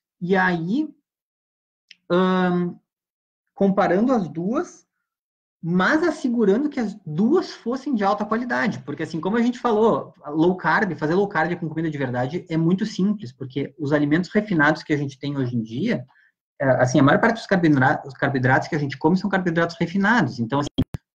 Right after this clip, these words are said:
ao fazer uma low carb, naturalmente a gente já aumenta a quantidade de comida de verdade, já diminui a quantidade de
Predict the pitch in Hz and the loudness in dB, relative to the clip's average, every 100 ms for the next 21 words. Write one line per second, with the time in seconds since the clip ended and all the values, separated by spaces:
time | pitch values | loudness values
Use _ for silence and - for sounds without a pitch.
0 | - 160 247 254 190 196 170 - 135 156 | 2 4 4 4 4 4 2 0 -2 0
1 | 165 170 - 233 170 185 185 165 165 151 | 0 0 0 0 0 -2 -2 -4 -4 -2
2 | 147 143 135 151 156 135 131 127 123 120 | -2 0 0 -2 -6 -8 -4 -4 -2 -4
3 | 123 123 113 120 117 120 123 143 143 135 | -2 0 -2 -4 -4 -2 -2 0 -2 0
4 | 147 139 135 160 156 - 127 123 127 123 | 2 4 2 2 -2 -6 -2 0 0 0
5 | 131 | -2